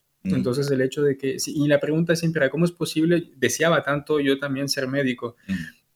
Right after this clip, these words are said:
Speaker 2: Eh, uno sueña una vida de éxitos, eh, reconocimientos y cosas por el estilo, ¿no? Pero a mí lo que me, me llamó la atención es que había gente que era capaz de renunciar a sueños
Speaker 1: Ujú.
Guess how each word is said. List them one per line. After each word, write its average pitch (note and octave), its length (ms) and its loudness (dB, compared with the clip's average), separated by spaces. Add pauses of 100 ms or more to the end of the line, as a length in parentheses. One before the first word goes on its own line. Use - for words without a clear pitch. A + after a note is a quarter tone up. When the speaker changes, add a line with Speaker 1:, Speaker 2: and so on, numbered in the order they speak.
Speaker 2:
Eh, C3 340 6
uno C#3+ 300 6
sueña C#3 240 4
una C#3 120 6
vida C#3 200 6
de B2+ 180 4
éxitos, C3+ 640 0
eh, A#2 180 -18 (420)
reconocimientos C3 880 -2
y B2 80 -4
cosas C3 240 -4
por C3+ 160 0
el B2 100 2
estilo, B2+ 320 -2
¿no? D#3+ 160 -2 (840)
Pero C3 640 6 (120)
a - 80 -4
mí B2+ 100 0
lo E3 100 6
que E3+ 80 2
me, C#3 240 6
me B2+ 160 4
llamó B2 180 6
la D3 80 4
atención D3+ 300 2
es C#3+ 80 -4
que C#3 80 2
había C#3+ 160 6
gente C#3+ 300 0
que D3 100 -2
era C#3+ 120 2
capaz C#3 300 2
de D3 80 2
renunciar C3+ 420 2
a C#3+ 300 0
sueños D3 800 0
Speaker 1:
Ujú. F2 320 -2